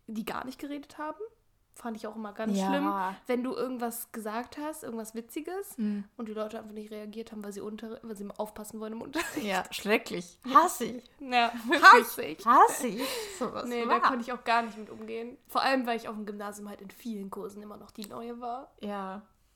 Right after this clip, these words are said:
Speaker 1: Dann, das war immer awkward.
Speaker 2: Ja, das ist wirklich awkward.
Speaker 1: Ja.
Speaker 2: Ah, schade.
Speaker 1: Ja, schade.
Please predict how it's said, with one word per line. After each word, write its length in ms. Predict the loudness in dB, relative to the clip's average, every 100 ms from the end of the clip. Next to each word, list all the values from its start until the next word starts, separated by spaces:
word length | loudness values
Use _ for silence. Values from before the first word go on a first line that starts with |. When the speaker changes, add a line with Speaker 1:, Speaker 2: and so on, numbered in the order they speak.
| _ _ _ _
Speaker 1:
Dann, 280 | -20 -18 -18 -18
das 220 | -18 -12
war 140 | -10
immer 140 | -10 -12
awkward. 520 | -14 -16 -16 -16 -18 -20 _ _ _ _
Speaker 2:
Ja, 220 | -10 -8 -8
das 160 | -12
ist 60 | -20
wirklich 220 | -20 -20 -20
awkward. 340 | _ -18 -10
Speaker 1:
Ja. 220 | -8 -8
Speaker 2:
Ah, 320 | -8 -8 -8 -8
schade. 580 | -6 0 0 0 -2
Speaker 1:
Ja, 240 | 2 4 2
schade. 540 | -2 -2 -2 -2 -6